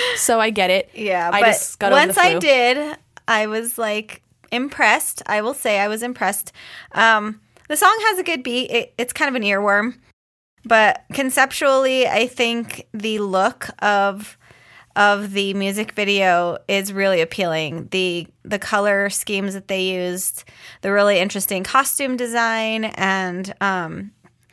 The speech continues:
Speaker 2: just the kind of way that you read into the story that she has lyrically put before kind of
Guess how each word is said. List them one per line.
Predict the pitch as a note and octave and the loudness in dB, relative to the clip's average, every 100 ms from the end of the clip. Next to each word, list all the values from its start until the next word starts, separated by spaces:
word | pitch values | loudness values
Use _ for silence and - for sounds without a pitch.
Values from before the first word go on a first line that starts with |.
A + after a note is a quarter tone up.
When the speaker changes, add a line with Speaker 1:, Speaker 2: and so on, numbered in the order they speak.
| - - | -20 -20
Speaker 2:
just | - A#3 - | -6 -4 -2
the | |
kind | A#3+ B3 A#3 | -2 0 0
of | A3 | 0
way | G#3+ G#3+ | 0 -2
that | F#3 | -2
you | G3+ G3+ | -6 -6
read | F3+ F#3 | -4 -2
into | F#3 F#3+ G3+ | -2 -4 -6
the | F3 | -8
story | E3+ - E3 F3 G3 A3+ A3+ - G3 | -6 -6 -4 -4 -4 -4 -8 -14 -12
that | G3 | -8
she | - G3 | -8 -6
has | G3 F3+ F3+ | -4 -4 -6
lyrically | F3+ E3+ F3+ - F3 D#3 E3+ G#3 _ _ _ _ _ | -6 -6 -6 -8 -10 -10 -10 -14 _ _ _ _ _
put | - - - | -12 -12 -10
before | - F3 - F#3 F3+ F3 F3+ - | -10 -8 -4 0 2 0 -2 -8
kind | - F#3+ | -8 -6
of | F#3 F3 | -4 -8